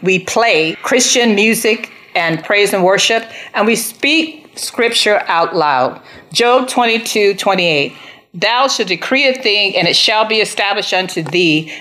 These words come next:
and the light shall shine upon thy ways." Decree a thing, it shall be established.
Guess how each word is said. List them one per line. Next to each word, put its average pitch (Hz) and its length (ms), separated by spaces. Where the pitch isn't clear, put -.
and 180 160
the 170 60
light 190 340
shall - 180
shine 190 540
upon 175 440
thy 165 180
ways." 139 680
Decree 254 400
a 240 100
thing, 208 160
it 180 120
shall 170 200
be 170 100
established. 156 640